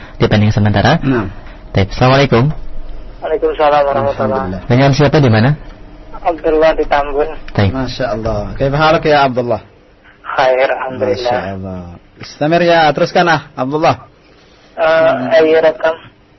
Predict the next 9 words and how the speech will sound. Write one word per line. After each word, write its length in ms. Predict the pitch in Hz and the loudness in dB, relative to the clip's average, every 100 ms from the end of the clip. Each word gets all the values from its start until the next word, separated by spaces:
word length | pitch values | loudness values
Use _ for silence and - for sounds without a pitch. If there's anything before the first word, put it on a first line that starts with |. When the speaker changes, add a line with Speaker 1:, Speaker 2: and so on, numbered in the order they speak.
| _ | _
Speaker 2:
At-tamrin 500 | 147 139 156 160 170 | -4 0 0 0 0
ats-tsani. 460 | 156 - 175 151 107 92 - _ _ _ _ - | 0 2 2 2 -2 -8 -16 _ _ _ _ -8
Ta-, 280 | 147 156 | 0 0
Speaker 3:
Tamrin 160 | 139 139 | 0 -2
ats-tsani. 280 | 143 147 135 | -2 -2 -2
Speaker 2:
tabda 280 | 165 156 165 | -2 0 2
min 140 | 151 151 | 2 2
rakam 240 | 147 151 | 0 0
wahid. 320 | 143 143 131 | 2 2 0